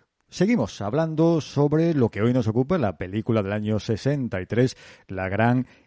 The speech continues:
Evasión. Y aparte, claro, es que impone tanto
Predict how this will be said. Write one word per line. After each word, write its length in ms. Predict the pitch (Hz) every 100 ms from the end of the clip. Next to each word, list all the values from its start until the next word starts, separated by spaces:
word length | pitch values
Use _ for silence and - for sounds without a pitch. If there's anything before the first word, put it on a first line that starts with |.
| _
Evasión. 680 | 110 98 92 - 123 98 98 - _ _ -
Y 320 | 135 131 135
aparte, 600 | 120 - 214 - 151 202 -
claro, 220 | 127 98
es 100 | 98
que 280 | 160 156 - _ _ -
impone 480 | 147 139 214 240 208
tanto 560 | 143 107 87 90 92